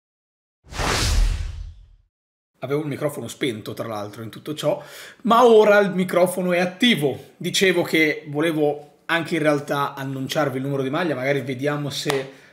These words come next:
arriva qualche novità nel mentre che registriamo il video, ma come vi dicevo non dovrebbe essere il ventotto, attenzione, non dovrebbe essere il ventotto. Poi magari sarà così, io ipotizzo il numero sette. Perché dico questo? Perché Alvaro Morata, tra l'altro,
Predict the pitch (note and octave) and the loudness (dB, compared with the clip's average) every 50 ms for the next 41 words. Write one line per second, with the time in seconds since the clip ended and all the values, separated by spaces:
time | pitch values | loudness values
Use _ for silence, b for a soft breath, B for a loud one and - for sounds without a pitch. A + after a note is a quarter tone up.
0 | _ - C3 C3 C3+ D3+ D3 D3 C#3 D3 - D#3 D3+ D3 C#3+ - - D3 C#3+ C#3 | _ -8 -6 -4 -2 0 0 0 0 -2 0 2 2 2 2 0 -2 -2 -2 -2
1 | C3 C#3 C3 - F3 D#3 D3 C#3 C3 C#3 D3+ D#3 D3 D3 B2 C#3+ C#3 C#3 C3+ C#3 | -4 -6 -4 -4 -2 -2 -2 -2 -2 -2 -4 -4 -4 -6 -4 -2 -2 -2 -2 -4
2 | A#2 - D3+ C#3 C#3+ C#3 C#3 C#3 D#3+ A3 G3 E3 D3+ C#3+ C#3 C#3 D3 C#3+ - - | -8 -6 -6 -4 -4 -4 -4 -2 -2 -2 0 2 0 0 0 -2 -6 -6 -6 2
3 | - G#3+ G#3 G3+ F#3 G3 F#3 F3 F3+ - - G3+ F3+ F#3+ F#3 E3 E3 F3 F#3 F#3 | 4 4 4 6 4 2 0 0 -2 2 2 2 4 4 2 2 2 -2 -2 0
4 | F3 E3+ D#3 D#3 D#3 D3 D3 D3 C#3+ - C#3+ C#3 B2+ C3 A#2+ A#2 A#2 - - - | 0 0 0 0 0 0 0 -4 -4 -6 -8 -6 -6 -8 -10 -10 -12 -14 -14 -12
5 | - A2+ A#2+ - B2+ B2+ B2 - A2 G#2 A2 B2+ C3 C3 B2+ B2+ B2+ A#2+ B2 A#2+ | -12 -12 -12 -10 -12 -14 -12 -12 -12 -12 -10 -10 -12 -10 -10 -10 -10 -10 -10 -12
6 | - - B2 A2+ G#2 A2 G#2+ G2+ - - - _ _ - - _ b b b b | -12 -12 -14 -14 -12 -12 -14 -14 -16 -18 -20 _ _ -20 -20 _ b b b b
7 | b b b b b b b b b _ - A#2+ A#2 A#2 A2+ B2 B2+ B2 A#2 - | b b b b b b b b b _ -10 -8 -8 -8 -4 -4 -4 -4 -4 -6
8 | - A2+ A2 G#2+ - C3 A#2 C#3 D3+ D3 C#3+ - - _ _ - D3+ E3+ E3+ F3 | -6 -6 -6 -6 -6 -6 -4 -2 -4 -4 -4 -10 -20 _ _ -2 0 2 2 2
9 | F3 - - - - - D3 D3 C#3+ D3 C#3 B2+ C3 B2 B2+ B2 A#2 A2+ - - | 0 -2 -12 -12 -8 -8 -4 -4 -4 -4 -4 -4 -4 -6 -6 -6 -8 -8 -8 -8
10 | A#2 - - - - - - B B B B B B B B B - - F#3 F#3 | -10 -10 -12 -16 -16 -16 -16 B B B B B B B B B 0 0 2 2
11 | - F#3 D#3+ D#3 D3 D3 C#3 C3+ D3 C3 A#2 - - A#2+ A2 G#2 - - _ _ | 2 2 2 2 0 -2 -4 -2 -2 -4 -4 -4 -8 -6 -6 -8 -8 -10 _ _
12 | - - D3 C#3 D3 - F3+ E3+ F3 F#3 F3 F3 F3+ F#3 F#3+ F#3+ F3+ F3 E3+ F3 | -4 -4 -4 -4 -2 0 2 4 4 4 4 4 2 4 4 4 2 2 0 0
13 | D3+ D#3 D#3+ E3 D3+ D3+ D3 - F#3 E3 F3 E3+ - - | -2 -2 -2 0 0 -2 -2 -2 0 0 0 -2 -4 -12